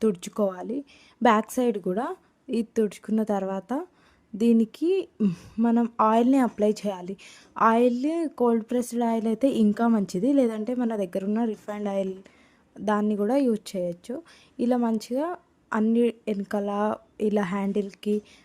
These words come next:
ముందు అన్నిటికీ ఈవెన్‌గా ఇలా ఆయిల్ని అప్లై చేసుకోవాలి.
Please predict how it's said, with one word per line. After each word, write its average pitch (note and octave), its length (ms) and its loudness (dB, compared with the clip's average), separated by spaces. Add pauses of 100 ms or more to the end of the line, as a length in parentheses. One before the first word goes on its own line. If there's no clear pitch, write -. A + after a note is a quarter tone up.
(180)
ముందు A3 460 2 (100)
అన్నిటికీ B3+ 920 0 (220)
ఈవెన్‌గా A#3 600 2 (140)
ఇలా G#3+ 240 0
ఆయిల్ని G#3 480 0
అప్లై G#3 300 -2 (100)
చేసుకోవాలి. G3+ 640 -4